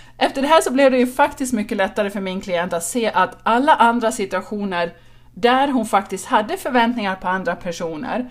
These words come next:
att de skulle vara på ett visst sätt, att det kanske inte var så som hon hade spelat upp i sina tankar. Det fanns andra anledningar till att personer gjorde och reagerade på de sätten som de gjorde, och hon insåg att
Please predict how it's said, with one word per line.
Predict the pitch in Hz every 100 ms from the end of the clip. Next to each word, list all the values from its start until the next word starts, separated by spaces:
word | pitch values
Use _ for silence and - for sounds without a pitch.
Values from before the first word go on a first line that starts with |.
| -
att | 208
de | 233 247
skulle | 247 202
vara | 185 185
på | 180
ett | 175
visst | 175 175 -
sätt, | 165 170
att | 190
det | 262
kanske | 277 330
inte | 349 254
var | 233 233
så | 247
som | 233 214
hon | 220 214
hade | 190
spelat | 208 - 208 208
upp | 269 -
i | 185
sina | 208 190
tankar. | 190 214 185 202 269 175 196 - - - - - _ _ - - - _ _ _ - _ _ - -
Det | 254
fanns | 254 269 311 339 -
andra | 226 247 262 247
anledningar | 220 214 214 254 285 254 214 190
till | 202 190
att | 175 175 -
personer | 208 202 208 202 185 - -
gjorde | 185 226 208 180 247
och | 262 196
reagerade | 208 208 196 240 403 208
på | 233
de | 190 190
sätten | - 185 180
som | 180 175
de | 175 180
gjorde, | 208 190 254
och | 233
hon | 262 254
insåg | 247 233 - 269
att | 208 208